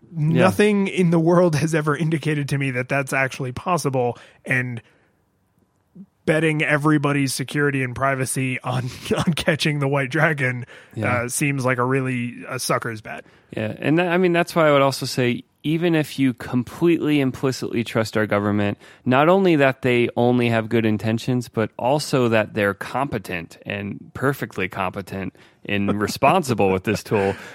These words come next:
Speaker 1: which I
Speaker 2: Be
Speaker 1: don't think a
Speaker 2: funny.
Speaker 1: lot of people believe that
Speaker 2: <laughs>
Speaker 1: second one. I know some people really do think the government's kinda doing the right thing. Um, then y-, it's not even just about our government anymore. It's about literally anyone else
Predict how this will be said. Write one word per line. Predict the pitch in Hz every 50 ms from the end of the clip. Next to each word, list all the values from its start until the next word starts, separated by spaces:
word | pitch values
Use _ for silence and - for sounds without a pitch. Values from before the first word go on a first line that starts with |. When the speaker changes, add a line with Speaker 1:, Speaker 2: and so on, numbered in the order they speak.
| - -
Speaker 1:
which | 127 127 - -
I | 143 139
Speaker 2:
Be | 156
Speaker 1:
don't | 190 226 233 -
think | - 202 175 -
a |
Speaker 2:
funny. | 160 143
Speaker 1:
lot | 143 143 139 135
of | 135 -
people | - 147 143 135 - 131 123
believe | 120 120 120 120 120 113
that | 113 107 110 -
Speaker 2:
<laughs> | - 135
Speaker 1:
second | 131 127 - 123 -
one. | 107 104 101 104
I | 107
know | 120 135 151 151
some | 143 - 135 120
people | 120 123 117 110 - 110 104 98
really | 101 104 104 104 98 98
do | 101 104 98 95
think | 98 104 101 101
the | 101
government's | 101 101 101 101 101 98 -
kinda | - - 101 104 101 101
doing | 98 107 107 104
the | 104 104
right | 104 107 104 -
thing. | - 117 117 107 104 - - - - - - - - -
Um, | - 110 104 104 107 110 104 - _ - - - _ _ _ - - - _ _ _ _ _ _ _ _ _ _ _ _ -
then | 156 151 156 151 151 151 151 151 143 - _ _ _ _ -
y-, | 95 85 80 -
it's | - 143 - - -
not | 165 156 151
even | 151 143 139 135
just | 131 131 117 -
about | 120 107 113 110 107
our | 101 98
government | 98 95 92 92 92 92 92 92
anymore. | 90 92 92 90 90 90 92
It's | 98 -
about | 120 107 - 113 110 107 85
literally | 104 104 110 110 107 110 107 101 101 98 95 95
anyone | 95 95 95 92 92 90 87
else | 85 87 92 92 - - -